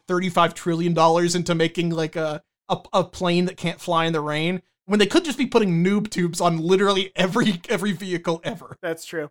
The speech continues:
Speaker 2: I'm just imagining, like, some N Y T, like, who's an opinion guy who would just be like,
Speaker 1: <laughs> David
Speaker 2: "The
Speaker 1: Frum?
Speaker 2: Chinese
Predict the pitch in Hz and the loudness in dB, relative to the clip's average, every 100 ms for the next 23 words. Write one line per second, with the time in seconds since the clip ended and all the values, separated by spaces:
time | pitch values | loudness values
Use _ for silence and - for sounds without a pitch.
0 | _ _ _ _ 208 254 285 330 247 240 | _ _ _ _ -8 -6 -6 0 2 4
1 | 233 233 220 202 - - 185 - 170 180 | 2 0 4 2 2 -4 -4 -4 -6 0
2 | 170 170 165 196 170 165 165 165 156 - | 2 2 -2 -4 -2 -2 0 0 -2 -6
3 | 180 208 208 214 196 185 175 175 165 160 | -14 -10 -6 -8 -6 -10 -6 -2 0 0
4 | 160 156 151 - 156 151 165 139 135 - | -2 -6 -12 -10 -8 -6 -6 -8 -10 -4
5 | 165 160 - 156 302 240 214 180 165 | -4 -2 -4 0 0 0 -2 -6 -8